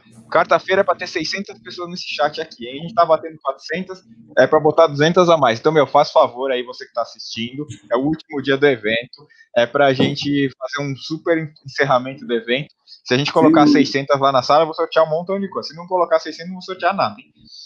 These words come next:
Speaker 1: É, já ganharam muita coisa já também. Mas se fizerem, a gente vai fazer um monte de coisa legal. Então, galera, todo mundo que tá aí, faz uma forcinha, bota mais um, dois aí dentro, que a gente vai bater seiscentos nesse último dia, pra bater o recorde do evento, que era do primeiro dia, vai?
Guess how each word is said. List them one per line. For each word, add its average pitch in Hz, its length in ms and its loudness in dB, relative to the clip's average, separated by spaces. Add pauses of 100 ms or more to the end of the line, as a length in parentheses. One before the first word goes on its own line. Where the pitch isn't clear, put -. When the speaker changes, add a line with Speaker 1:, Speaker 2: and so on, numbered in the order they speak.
(260)
Speaker 1:
É, 117 500 4
já 131 140 2
ganharam 147 300 4
muita 180 260 0
coisa 151 280 0
já 151 100 -2
também. 131 340 -14
Mas 131 160 -4
se 196 140 -8
fizerem, 190 520 2
a 202 40 2
gente 196 120 -6
vai 196 100 4
fazer 190 260 2
um 190 60 2
monte 180 340 -6
de - 60 -20
coisa 190 220 -4
legal. 147 300 0
Então, 170 300 -6 (280)
galera, 143 320 4
todo 175 260 -10
mundo 170 180 -12
que - 60 -20
tá 156 100 0
aí, 156 80 0
faz 170 220 -4
uma 175 160 -2
forcinha, 160 640 -4 (340)
bota 170 280 4
mais 156 280 4
um, 170 160 -6
dois 156 260 4
aí 147 140 4
dentro, 151 320 -2
que - 80 -4
a 156 60 0
gente 165 180 -8
vai 160 140 -4
bater 156 280 -6
seiscentos 147 520 -14
nesse 147 200 -16
último 139 300 -16
dia, 143 280 4
pra 151 100 4
bater 151 240 4
o 147 60 8
recorde 135 440 2
do 131 100 2
evento, 120 320 0
que - 80 -2
era 131 140 6
do 127 120 -16
primeiro 143 420 2
dia, 117 220 -2
vai? 117 180 4